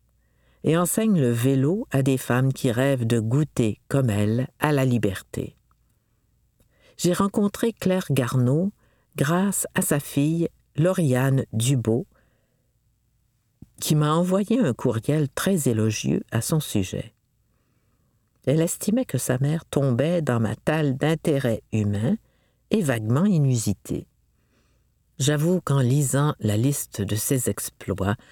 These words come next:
je me suis demandé comment une femme de soixante-quinze ans pouvait avoir tant d'énergie et de dévouement. On s'est rejointes dans un café montréalais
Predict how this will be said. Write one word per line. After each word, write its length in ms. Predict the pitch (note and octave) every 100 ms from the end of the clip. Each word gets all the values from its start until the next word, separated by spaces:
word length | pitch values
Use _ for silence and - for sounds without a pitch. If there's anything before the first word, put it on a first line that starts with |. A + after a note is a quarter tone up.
| - _ _ _ -
je 100 | E3
me 60 |
suis 180 | D#3 B3+
demandé 360 | A3+ D3 C#3+ F#3+
comment 280 | D3+ D#3+ D3
une 200 | A#2 G#2
femme 440 | - D3 D#3 D3+
de 140 | A2
soixante-quinze 920 | G2+ - D3 - F3+ - A#2 G#2+ F#2+ F2
ans 180 | G#2 - _ _ _ _ _ _ _ -
pouvait 260 | E3 F3
avoir 380 | C#3 A#2+ D3+ C#3+
tant 260 | - F#3 D#3
d'énergie 720 | A#2+ A2+ G#2 A2 G#2+ C3+ E3 -
et 100 | A2+
de 120 | G#2
dévouement. 580 | G2 C3 - G#2 F2 - - _ _ _ _ _ _ _ _ -
On 80 | F#3+
s'est 160 | -
rejointes 680 | - D3+ G#2 G2 G2+ - - -
dans 200 | B2+ A#2
un 80 | G#2
café 320 | - D3 G3+
montréalais 720 | G3+ B2 A2 F#2 F#2+ F#2 G3